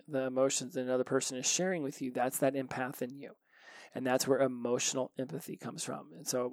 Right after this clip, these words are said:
I won't talk too much on that 'cause I just gave it its own, like, twelve minutes in the show. And then there's compassionate empathy. Well, this is the kind of empathy you understand a person's predic-,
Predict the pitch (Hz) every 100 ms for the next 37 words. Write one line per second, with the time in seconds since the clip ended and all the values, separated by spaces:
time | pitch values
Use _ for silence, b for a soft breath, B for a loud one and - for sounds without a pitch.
0 | 135 127 - - 226 214 131 135 131 127
1 | - 139 135 131 143 156 - 143 131 151
2 | - 135 135 139 147 143 139 139 - -
3 | 131 139 143 139 - 135 - 214 220 -
4 | B B B B B 151 170 196 185 -
5 | 147 139 - 151 143 - 127 - _ _
6 | 139 - - 190 226 _ _ b b b
7 | - 135 147 156 180 165 135 139 131 143
8 | 131 131 139 139 131 - 135 127 - 131
9 | - 123 - 123 135